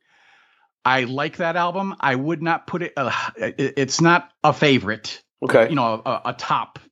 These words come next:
Speaker 1: tier
Speaker 2: Sure, sure.
Speaker 1: album, but I like it. It's got a lot of good tracks on there, and then just a f-, a couple tracks where I'm just like, "Hmm, that, that's okay."
Speaker 2: Okay, okay.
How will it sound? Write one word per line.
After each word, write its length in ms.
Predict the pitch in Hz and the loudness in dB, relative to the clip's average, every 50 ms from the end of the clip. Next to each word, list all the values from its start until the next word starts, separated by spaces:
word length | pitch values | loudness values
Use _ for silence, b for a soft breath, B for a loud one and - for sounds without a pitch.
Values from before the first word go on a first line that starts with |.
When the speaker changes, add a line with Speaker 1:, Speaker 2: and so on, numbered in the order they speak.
| _ - | _ -12
Speaker 1:
tier 420 | - - 139 131 113 98 90 87 - | -6 -2 -2 -2 -2 -4 -6 -6 -2
Speaker 2:
Sure, 240 | - - 156 127 110 | 4 6 6 6 6
sure. 320 | - 110 107 120 120 - _ - | 6 6 6 6 4 2 _ 0
Speaker 1:
album, 380 | 117 110 107 104 104 113 110 - - | 2 2 2 2 0 -2 -2 -2 0
but 100 | 156 151 | 2 2
I 80 | 151 | 4
like 300 | 156 151 151 147 139 - | 2 2 2 0 0 -2
it. 80 | 147 80 | -4 -6
It's 100 | 104 - | -6 -4
got 160 | - 165 151 | 0 0 0
a 40 | 147 | 2
lot 240 | 131 131 135 135 131 | 2 4 4 4 2
of 100 | 120 104 - - - - - - - | 2 -2 -6 -12 -14 -14 -16 -10 -4
good 200 | 123 123 101 87 | -4 -4 -2 -2
tracks 380 | - - 120 104 95 - - | -2 -2 0 0 0 -2 -2
on 100 | 120 95 92 | -4 -2 0
there, 120 | 95 92 | 0 0
and 100 | 98 107 | 0 2
then 100 | 120 123 | 2 2
just 200 | 135 135 131 - | 2 0 0 -2
a 80 | - - | -4 -2
f-, 120 | 135 - | 0 0
a 160 | - - - | 0 0 0
couple 220 | 139 - 202 - 135 | 0 0 0 0 2
tracks 220 | - 190 170 - | 2 2 2 4
where 80 | 190 175 | 2 2
I'm 60 | 160 | 2
just 140 | 156 147 - | 2 2 0
like, 140 | 165 - - | 0 0 2
"Hmm, 200 | 247 247 233 214 | 2 4 4 4
that, 160 | 226 208 214 | 4 2 2
that's 180 | - 196 190 - | 0 0 2 2
okay." 480 | 170 - - 160 131 95 80 76 - _ _ _ _ - 113 | 0 2 2 2 2 2 2 -2 -8 _ _ _ _ -2 -2
Speaker 2:
Okay, 320 | 117 113 - 110 107 107 - - | 0 4 4 4 4 2 0 -6
okay. 220 | - - - 110 | -2 2 4 4